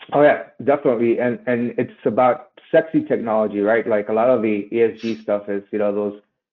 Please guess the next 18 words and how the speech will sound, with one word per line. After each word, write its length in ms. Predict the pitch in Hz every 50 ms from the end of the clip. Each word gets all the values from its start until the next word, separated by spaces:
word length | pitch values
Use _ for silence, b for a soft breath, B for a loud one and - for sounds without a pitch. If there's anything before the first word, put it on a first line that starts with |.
| _ _ -
things 200 | 123 120 110 104
that 80 | 113
are 120 | 104 101 101
really 200 | 104 104 101 95 -
flashy, 360 | - 107 104 104 104 - 110
really 180 | 101 98 101 95
nice, 300 | 98 95 95 98 110 110 - _ _
but 280 | - 107 - - - _ _ _ -
the 160 | 110 120 120
operation 640 | 117 107 - 113 107 110 123 139 139 139 123 107 -
side 280 | - 104 104 104 98 101
where 340 | 98 104 101 101 101 92 92
the 140 | 95 107 104
actual 380 | 101 104 - - - 104 95 -
efficiency 420 | - - 110 110 - 107 110 110 104
of 60 | 98
the 60 | 101
building, 460 | 95 - 104 98 92 101 101 98 95